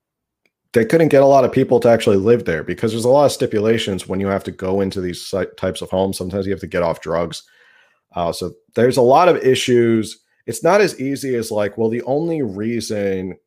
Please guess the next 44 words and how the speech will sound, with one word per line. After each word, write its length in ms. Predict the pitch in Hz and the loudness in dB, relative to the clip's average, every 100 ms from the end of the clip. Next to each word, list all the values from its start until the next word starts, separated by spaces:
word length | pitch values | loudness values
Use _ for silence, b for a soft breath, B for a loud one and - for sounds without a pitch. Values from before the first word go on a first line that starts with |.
| _ _ - | _ _ -10
we 160 | 110 | -6
have 180 | 113 110 | -2 -2
homeless 340 | 117 110 101 101 | -2 -2 -4 -6
is 80 | |
because 300 | - 92 104 | -10 -10 -8
there's 180 | 98 90 | -8 -6
not 140 | 104 98 | -2 -2
enough 240 | 92 - | -4 -4
room." 400 | 90 104 85 76 | -2 -2 -2 -8
Sometimes 500 | - 107 113 113 110 | -6 -4 -2 -2 -2
the 160 | 104 101 | -2 -4
issue 240 | 98 104 | -4 -6
goes 300 | - 104 98 | -4 -4 -2
a 40 | |
little 140 | 95 90 | -4 -4
bit 160 | 87 | -6
deeper 480 | - 90 90 104 101 b b b b | -6 -6 -2 -2 -4 b b b b
than, 200 | 101 82 | -6 -2
"Why 200 | 78 95 | 0 2
do 80 | 95 | 2
we 100 | 104 | 2
have 180 | 98 | 0
homeless?" 440 | - 107 107 101 - _ _ _ | 0 -2 0 -2 -4 _ _ _
A 20 | 113 | 2
lot 140 | 120 | 4
of 60 | 123 | 2
it 100 | 113 | 0
could 220 | 120 110 | -2 0
be 120 | 107 | 0
drugs. 460 | - 101 107 113 107 | 0 2 2 2 0
A 40 | |
lot 220 | 98 101 | 2 2
of 80 | 107 | 2
it 100 | 104 | -2
could 220 | - 104 | -4 -6
be 140 | 104 101 | -6 -8
just 260 | 98 - | -8 -12
kind 300 | - 87 98 | -14 -10 -4
of 200 | 101 95 - _ _ _ _ _ _ | -2 -4 -8 _ _ _ _ _ _
losing 460 | 101 92 110 113 107 | -8 0 0 2 0
someone 540 | - 107 107 104 104 | 0 0 2 2 0
to 600 | 101 113 104 104 107 101 - _ - | -2 -2 0 0 -2 -4 -10 _ -8
addiction. 680 | 95 104 113 - 113 107 101 b b b b _ _ _ _ _ - | -2 0 0 2 2 0 -4 b b b b _ _ _ _ _ -4
Um, 500 | 104 101 98 95 95 | 0 2 2 -2 -4